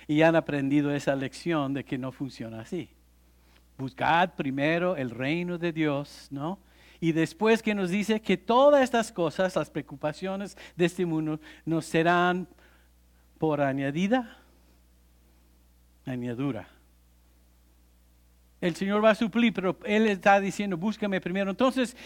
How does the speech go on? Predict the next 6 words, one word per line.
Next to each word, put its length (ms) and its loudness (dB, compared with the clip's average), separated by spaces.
qué 140 2
interesante 920 2
versículo, 720 0
¿no, 180 0
hermanos? 640 -6
Que 400 -2